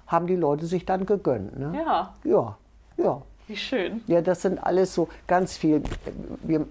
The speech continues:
Speaker 1: wir machen, wir haben auch so einen richtigen bayerischen Abend gemacht mit, da gab's doch diese tollen bayerischen Filme, die eigentlich hier im Norden wenig eingesetzt
Speaker 2: Mhm.
Speaker 1: wurden.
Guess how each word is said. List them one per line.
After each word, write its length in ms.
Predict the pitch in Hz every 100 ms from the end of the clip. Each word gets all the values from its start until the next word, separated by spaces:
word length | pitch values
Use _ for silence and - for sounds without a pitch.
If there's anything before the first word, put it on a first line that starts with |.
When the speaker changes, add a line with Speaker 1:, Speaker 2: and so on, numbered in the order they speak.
| -
Speaker 1:
wir 160 | 147 165
machen, 460 | 170 165 170 165 - - - -
wir 140 | -
haben 100 | -
auch 180 | - -
so 120 | -
einen 60 | 110
richtigen 360 | 127 - 120 110
bayerischen 520 | 135 143 135 - 131
Abend 340 | - 120 123
gemacht 460 | 123 123 120 - -
mit, 220 | 120 - - -
da 180 | - -
gab's 320 | 117 131 131
doch 100 | -
diese 340 | 123 123 123 110
tollen 440 | - 139 131 127
bayerischen 520 | 127 131 135 127 143
Filme, 460 | 123 - 147 139 131 - - - - -
die 260 | 240 160 151
eigentlich 340 | 131 127 139
hier 120 | - 131
im 80 |
Norden 480 | 131 127 143 147 127 - - - - - -
wenig 640 | 127 131 147 143 120 - - -
eingesetzt 720 | 127 135 127 120 113 208 -
Speaker 2:
Mhm. 40 | -
Speaker 1:
wurden. 380 | 123 113 110